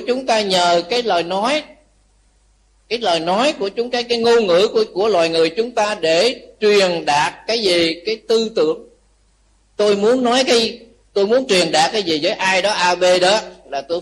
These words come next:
phải dùng cái ngôn, ngôn ngữ tôi mới truyền đạt. Không có ngôn ngữ khó lắm.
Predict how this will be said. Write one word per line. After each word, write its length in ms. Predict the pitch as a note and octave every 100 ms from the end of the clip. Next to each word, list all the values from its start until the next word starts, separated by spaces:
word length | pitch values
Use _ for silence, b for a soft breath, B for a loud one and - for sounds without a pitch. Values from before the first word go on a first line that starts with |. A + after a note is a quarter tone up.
| -
phải 120 | F#3+
dùng 320 | D#3 C3+ B2
cái 160 | E3 F#3
ngôn, 600 | F3+ F3+ F3+ F3+ - -
ngôn 280 | D#3 D#3+ C#3+
ngữ 240 | B2 D3 F3+
tôi 100 | C#3
mới 120 | D3+ A2
truyền 180 | G2+
đạt. 180 | F#2 F2+ _ _ _ _ _ _ _ _ _ _ _ _ _ _
Không 380 | - A3 G3
có 80 | G3
ngôn 280 | F#3+ E3+ D#3
ngữ 180 | C3 D#3
khó 220 | A3 G#3+
lắm. 120 | A3